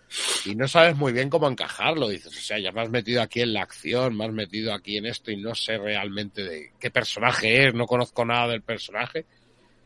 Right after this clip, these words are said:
que dices, está co-, te desubica un poquillo, ¿vale? Te desubica un poquillo.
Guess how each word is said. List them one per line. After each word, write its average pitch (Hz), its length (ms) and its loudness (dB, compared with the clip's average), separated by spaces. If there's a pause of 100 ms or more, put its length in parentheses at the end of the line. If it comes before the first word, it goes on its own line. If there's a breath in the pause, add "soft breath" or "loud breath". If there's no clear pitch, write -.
(360)
que 127 120 4
dices, 113 300 2
está 120 180 2
co-, 190 220 4
te 98 80 -6
desubica 104 560 2
un 175 100 6
poquillo, 139 560 -2
¿vale? 202 260 -2 (260)
Te 104 80 -4
desubica 113 480 0
un 143 100 0
poquillo. 98 460 -4